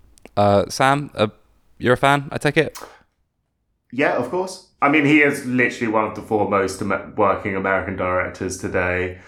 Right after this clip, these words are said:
Speaker 1: Certainly.
Speaker 2: And, yeah, of our lifetimes. I've seen most of them on release, I think,
Speaker 1: Mm.
Speaker 2: since, like, The Master, which was twenty twelve, something like that.
Speaker 1: Yeah, I believe so.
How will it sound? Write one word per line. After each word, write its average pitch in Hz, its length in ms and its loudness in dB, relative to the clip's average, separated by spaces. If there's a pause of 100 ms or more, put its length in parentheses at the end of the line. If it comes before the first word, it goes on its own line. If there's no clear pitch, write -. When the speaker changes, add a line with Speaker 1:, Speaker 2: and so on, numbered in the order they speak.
(280)
Speaker 1:
Certainly. 95 500 0
Speaker 2:
And, 95 380 -2
yeah, 90 260 -2
of 95 140 -2
our 90 160 2
lifetimes. 90 880 -4
I've 120 140 0
seen 170 480 -6
most 123 380 0
of 107 120 -6
them 98 280 -2
on 92 400 -6
release, 92 880 -8 (140)
I 92 140 -2
think, 92 680 -10
Speaker 1:
Mm. 120 380 2
Speaker 2:
since, 101 420 -2
like, 104 180 -2
The 107 60 -6
Master, 92 840 -2 (400)
which 90 220 -10
was 90 220 -14
twenty 85 760 -14
twelve, 85 540 -14 (480)
something 117 240 -18
like 113 140 -14
that. 135 260 -10 (280)
Speaker 1:
Yeah, 87 120 -6
I 85 40 -6
believe 90 220 -16
so. 90 200 -8